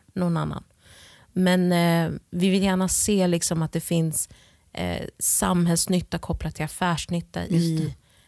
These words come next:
Speaker 1: de här idéerna som kommer fram. Och det ska bli så himla spännande.
Speaker 2: Så det handlar ju om innovation och det handlar om tech.
Speaker 1: Yes.
Speaker 2: Men du, Binette, varför är det så viktigt för dig att vara,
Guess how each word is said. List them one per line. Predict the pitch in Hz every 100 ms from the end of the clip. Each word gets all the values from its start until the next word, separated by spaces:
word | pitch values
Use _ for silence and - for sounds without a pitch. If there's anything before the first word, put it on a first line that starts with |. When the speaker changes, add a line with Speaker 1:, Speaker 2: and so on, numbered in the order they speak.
| _ _
Speaker 1:
de | 165 151
här | 151 151 156
idéerna | 165 180 175 160 156
som | 143
kommer | 147 143
fram. | 156 143 135
Och | 143
det | 160
ska | -
bli | 156 156
så | - - - - - 185 175 165 160
himla | - 170 156 147
spännande. | - 160 165 165 170 -
Speaker 2:
Så | -
det | 226
handlar | 220 220 175
ju |
om | 170
innovation | - 254 262 247 - 254 254
och | -
det | 180
handlar | 175 165
om | 147 147
tech. | - - - -
Speaker 1:
Yes. | 147 - - - -
Speaker 2:
Men | 311
du, | 233 180
Binette, | 196 185 165 - -
varför | 269 294 302
är |
det | 254 330
så | 311 262
viktigt | 330 - - 339
för | - 214
dig | - - -
att | - - 185
vara, | 196